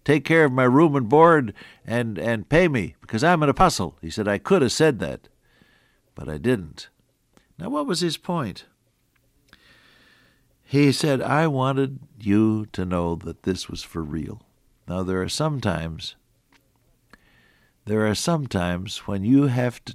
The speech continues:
make the extra effort to <clears throat> make sure that your message is believable. If people know that, that, uh,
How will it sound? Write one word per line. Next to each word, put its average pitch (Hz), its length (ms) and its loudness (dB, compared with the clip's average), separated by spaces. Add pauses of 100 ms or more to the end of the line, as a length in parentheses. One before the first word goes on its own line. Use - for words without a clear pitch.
make 110 340 0
the 117 140 -4
extra 143 540 0
effort 107 600 0 (1300)
to 120 360 6
<clears throat> 113 500 0
make 120 300 4
sure 110 720 6
that 92 240 -2
your 107 100 2
message 101 640 0 (640)
is 98 160 -6
believable. 87 800 -2 (2250)
If 95 160 -6
people 143 300 4
know 120 520 2
that, 87 320 -6
that, 85 540 -6
uh, 78 220 -8